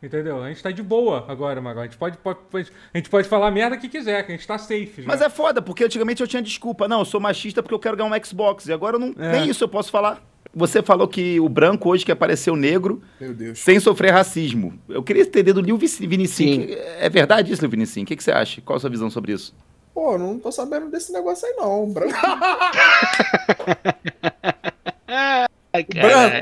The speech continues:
Speaker 3: branco, ele quer, ele quer ter características, agora eu vou baixar a pessoa séria aqui, ele quer ter características, atributos físicos que as pessoas negras têm. Agora, dizer que ele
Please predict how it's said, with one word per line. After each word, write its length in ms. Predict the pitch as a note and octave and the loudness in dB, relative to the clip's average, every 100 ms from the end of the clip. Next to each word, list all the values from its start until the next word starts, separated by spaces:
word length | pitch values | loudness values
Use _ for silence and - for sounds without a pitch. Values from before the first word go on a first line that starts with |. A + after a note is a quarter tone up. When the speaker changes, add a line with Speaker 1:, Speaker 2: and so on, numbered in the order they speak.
| D3 | -4
Speaker 3:
branco, 60 | - | -2
ele 220 | E3+ F3 | 0 0
quer, 460 | - D#3+ E3 G3 G3 | 0 2 4 4 4
ele 260 | F3+ F#3+ | 2 0
quer 500 | F#3+ - F3 G3 - - | -2 2 4 4 2 0
ter 180 | E3 D3+ | -2 0
características, 1080 | C#3+ C#3+ D#3 D3+ C#3+ D#3+ - - C#4+ D#4+ - | -2 -2 -4 -4 -4 -6 -6 -4 -2 -4 -6
agora 240 | A#2 C3 | -4 -4
eu 40 | |
vou 80 | D3+ | -2
baixar 260 | D#3+ D#3 D#3 | -4 -4 -6
a 20 | |
pessoa 240 | - - | -10 -10
séria 220 | F#3 F3+ D#3 | -6 -6 -6
aqui, 100 | B2+ | -6
ele 100 | B2+ | -6
quer 200 | B2+ F#3+ | -2 -2
ter 200 | - E3+ | -4 -2
características, 600 | C#3+ D3 C#3+ C3+ C#3 C#3+ | 0 -2 -4 -4 -2 -2
atributos 320 | C3+ C3+ C#3 | -2 -6 -10
físicos 560 | - E3 E3 G3+ B3 - _ _ _ _ | -10 -8 -6 -6 -8 -10 _ _ _ _
que 60 | - | 0
as 100 | G#3+ | 2
pessoas 420 | A3+ - A3+ A3 | 2 4 6 6
negras 400 | A3 A3 A3 - | 4 2 2 -2
têm. 400 | - D4+ G#3 D#3+ | 0 0 0 -2
Agora, 340 | C#3+ D3+ D#3+ E3 | -2 2 2 0
dizer 160 | D3+ E3 | -4 -8
que 100 | - | -4
ele 160 | F#3 | -6